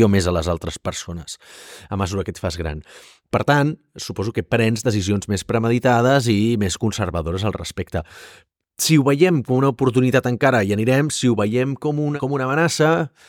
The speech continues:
crec que igualment tenim el coneixement i les eines com per estudiar-ho i no ens tornarem polla vella, polla velles de cop, no. Això ja t'ho dic, almenys nosaltres tres. Hi haurà altres demografies que sí, hi ha gent que diu, «No, no, jo no vull».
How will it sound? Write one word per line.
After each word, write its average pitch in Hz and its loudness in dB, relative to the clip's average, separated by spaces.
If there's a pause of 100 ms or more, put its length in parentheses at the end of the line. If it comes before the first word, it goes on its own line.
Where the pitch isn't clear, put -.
(300)
crec 165 2
que 170 6
igualment 131 4
tenim 127 2
el 117 4
coneixement 117 0
i 127 2
les 107 0
eines 117 0
com 98 -2
per 98 -2
estudiar-ho 110 4
i 104 2
no 107 4
ens - -6
tornarem 101 -2 (260)
polla 107 2
vella, 139 2 (240)
polla 117 2
velles 135 2
de 95 -2
cop, 135 -2
no. 90 -6 (420)
Això - -2
ja 107 2
t'ho 98 0
dic, 90 -2 (140)
almenys 110 4
nosaltres 98 0
tres. 98 0 (580)
Hi 80 -10
haurà 95 0
altres 117 2
demografies 110 2
que - -2
sí, 98 -2 (160)
hi - 4
ha 85 0
gent 92 -4
que 117 -2
diu, 95 0
«No, 98 -4
no, 123 -4
jo 123 0
no 123 -2
vull». 123 0